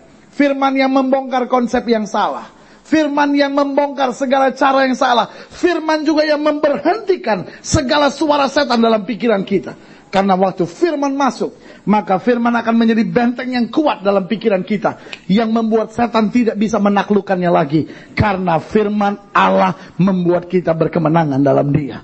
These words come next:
Hal yang kedua, yang kita pelajari sebagai langkah-langkah pengudusan, sudah saya jelaskan,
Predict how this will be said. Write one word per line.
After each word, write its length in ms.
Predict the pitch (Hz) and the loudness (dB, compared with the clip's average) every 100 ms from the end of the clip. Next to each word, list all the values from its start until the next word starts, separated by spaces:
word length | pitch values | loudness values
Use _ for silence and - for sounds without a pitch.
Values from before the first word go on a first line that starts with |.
| - - | -18 -6
Hal 240 | - 247 | 0 2
yang 160 | 320 302 | 2 0
kedua, 400 | 302 247 139 - - - - - - | 0 0 -2 -8 -20 -20 -20 -18 -2
yang 160 | 208 | -2
kita 320 | 202 254 269 254 | 0 -2 -2 0
pelajari 400 | 254 226 247 247 | 0 2 0 0
sebagai 320 | 240 233 226 | 0 2 2
langkah-langkah 560 | 233 247 240 233 226 | 2 2 0 0 0
pengudusan, 480 | 220 208 208 220 180 | 0 0 0 0 0
sudah 240 | 143 190 175 | 0 0 0
saya 160 | 202 | 0
jelaskan, 560 | 190 190 175 - 240 | 2 0 0 0 0